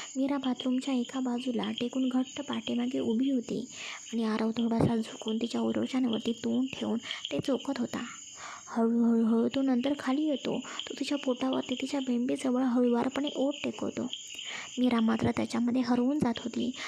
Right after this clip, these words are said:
तिच्या तोंडातून उसासे बाहेर पडत होते. काही वेळाने आरव हळूहळू वर येतो. त्याचे हात अलगद मीराच्या ओंजळीप्रमाणे चेहऱ्यावरती येतात. त्या शॉवरच्या धारांखाली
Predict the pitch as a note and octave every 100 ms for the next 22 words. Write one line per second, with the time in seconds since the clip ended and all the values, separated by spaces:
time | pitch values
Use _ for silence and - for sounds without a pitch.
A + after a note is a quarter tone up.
0 | - B3+ C4 A#3 A#3 B3 A#3+ A#3 B3 -
1 | C4 - A3+ B3 - - C#4+ C#4 D4 -
2 | - - B3 - - - - - - -
3 | - - - D#4 D#4 D#4+ D4+ D4 D4 C#4+
4 | D4+ C#4+ C4 C4+ C4+ D4 C4+ D4 C#4+ C4+
5 | C4+ - - - - - B3+ B3+ B3+ -
6 | B3+ C4 A#3+ B3 B3 A#3+ A#3+ A#3+ C#4 -
7 | B3+ B3 C#4+ D#4+ - C#4 C4+ A#3 B3+ -
8 | C4+ B3 A3+ A3 G3 A3+ D3 - - -
9 | - - - - B3+ A#3+ A#3+ A3 A3+ -
10 | B3 A#3 A#3+ D4 - A#3 A3